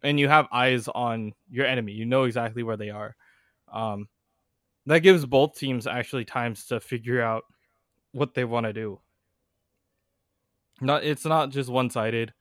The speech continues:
It's, uh, it's pretty even, I would say. Um, as long as both teams kinda, like, you know, understand what, what they're supposed to be doing, uh, that, that's what I,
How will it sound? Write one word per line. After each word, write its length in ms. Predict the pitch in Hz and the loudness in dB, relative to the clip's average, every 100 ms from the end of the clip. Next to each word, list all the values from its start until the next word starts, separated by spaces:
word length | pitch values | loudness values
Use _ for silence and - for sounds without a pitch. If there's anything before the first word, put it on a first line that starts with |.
| _ _ _ _ - | _ _ _ _ -10
It's, 340 | 120 - - | -10 -8 -6
uh, 220 | 110 104 101 _ _ _ _ _ _ _ | -4 -4 -8 _ _ _ _ _ _ _
it's 140 | - 131 | -12 -2
pretty 380 | - 180 160 - | 4 4 2 -2
even, 420 | 131 120 107 104 - | -6 -4 -6 -12 -8
I 80 | 120 | -6
would 220 | 110 98 | -4 -6
say. 280 | 110 104 95 - | -10 -12 -16 -12
Um, 440 | 117 113 107 104 - _ _ _ _ _ - | -4 -4 -4 -8 -12 _ _ _ _ _ -10
as 100 | 120 | 2
long 220 | 147 170 | 4 4
as 100 | 165 127 | 2 0
both 280 | 131 131 | 0 0
teams 300 | - 131 117 | -2 -4 -4
kinda, 180 | - 117 | -4 -2
like, 240 | 113 107 104 | -2 -2 -8
you 100 | 113 | -8
know, 100 | 110 | -6
understand 560 | 113 113 - 120 104 104 | -6 -8 -8 -8 -8 -6
what, 220 | 110 113 _ _ _ | -6 -6 _ _ _
what 180 | 120 113 | -10 -6
they're 140 | 117 | -6
supposed 400 | 110 110 117 110 | -8 -10 -10 -10
to 60 | 113 | -10
be 100 | 110 | -8
doing, 360 | 107 104 104 101 _ _ _ _ | -8 -8 -12 -18 _ _ _ _
uh, 260 | - 69 82 _ _ _ _ - | -14 -12 -14 _ _ _ _ -14
that, 160 | 113 - _ _ - | -14 -16 _ _ -18
that's 420 | 104 117 - - | -12 -12 -12 -10
what 160 | 113 107 | -8 -6
I, 220 | 95 | -8